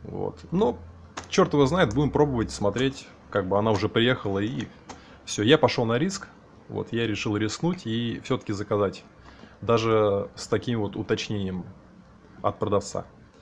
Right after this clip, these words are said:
Так что давайте вскроем посылочку, посмотрим её целостность. Ну, всё как обычно. Сразу, кстати, хочу сказать то, что вот есть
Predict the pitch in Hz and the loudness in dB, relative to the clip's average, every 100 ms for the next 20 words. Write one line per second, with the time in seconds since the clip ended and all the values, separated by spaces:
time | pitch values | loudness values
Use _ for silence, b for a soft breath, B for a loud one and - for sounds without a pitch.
0 | B B B - - 131 - 135 139 127 | B B B -12 -2 -2 0 2 4 2
1 | - - - 120 101 117 - 196 - - | 0 -6 0 0 2 0 2 0 0 -2
2 | 123 - - 110 - 120 113 107 104 101 | -6 -6 -6 -4 -2 -2 -2 -4 0 0
3 | 98 90 - 170 170 139 120 110 - - | 0 -2 -2 2 2 2 -2 -8 -10 -14
4 | - 247 208 165 143 131 127 117 - - | -6 -4 -2 0 2 2 2 0 -4 -10
5 | - - - - B B B B B - | -14 -20 -20 -20 B B B B B 4
6 | 139 104 110 - 87 - - 120 110 - | 4 4 -4 -6 -10 -10 -6 -6 -6 -2
7 | 117 - - 113 101 110 107 - | -2 -2 -6 -6 -6 -6 -8 -10